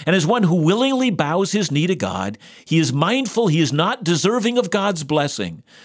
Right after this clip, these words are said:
so he asks that God would treat him with pity and that God would have compassion on him. And that's the second way we should pray.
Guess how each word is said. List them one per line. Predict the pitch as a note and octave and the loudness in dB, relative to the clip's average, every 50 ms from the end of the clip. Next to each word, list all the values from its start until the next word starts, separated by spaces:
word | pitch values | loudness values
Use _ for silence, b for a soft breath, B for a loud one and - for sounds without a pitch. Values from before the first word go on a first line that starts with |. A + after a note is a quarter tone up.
| B B B | B B B
so | - - C#3+ C#3 | -4 0 2 2
he | C#3+ E3 | 2 2
asks | C#3+ D3 F3+ G#3+ - - - - | 2 -2 -4 -4 -4 -6 -8 -6
that | - A3+ A3 E3+ C3 | -2 -2 -2 -2 0
God | C#3 D3 D#3 E3 E3 C#3 A#2+ | 0 0 0 0 -2 -2 -2
would | B2+ A#2 - | -4 -4 -4
treat | - - G3 G#3+ F3+ | -4 -4 -2 0 2
him | F3+ F#3+ F#3+ | 0 0 0
with | F3 F#3 F3+ - - | -2 -6 -6 -8 -10
pity | - A2+ G#2+ F2+ F2+ E2+ E2+ F2+ b b b b b b b | -4 -4 -2 -2 -2 -6 -8 -10 b b b b b b b
and | - F#2 | -10 -6
that | F#2 G#2 G2 G2 | -4 -4 -4 -2
God | G#2 B2 D3+ F#3+ G#3+ G3 | -4 -4 -2 -4 -4 -2
would | G3 E3 | -2 -2
have | D#3 E3+ D#3+ - | -2 -2 -4 -4
compassion | - C3+ C3+ C#3 - - C3+ C3 B2+ - - F#2+ E2+ | -6 -6 -6 -6 -8 -8 -6 -6 -6 -6 -6 -6 -4
on | E2 E2+ D2+ | -4 -6 -6
him. | D#2 F2+ F2 - - _ _ b b b b b b | -8 -10 -12 -12 -16 _ _ b b b b b b
And | b B2+ D3+ | b -2 -2
that's | G3 A3 A3 | -2 -2 -4
the | - G3 | -4 -6
second | F3+ - - F3+ F3+ - D3+ A#2 | -4 -2 -2 -4 -2 -2 -2 -2
way | G#2 A2+ A2 A2+ | 0 0 0 0
we | A2 A#2+ | -2 -2
should | A#2+ - - C#3 - - | -4 -2 -6 -8 -8 -6
pray. | - D#3+ D3+ C3+ A#2 G#2+ G2 | -6 -4 -4 -4 -6 -8 -12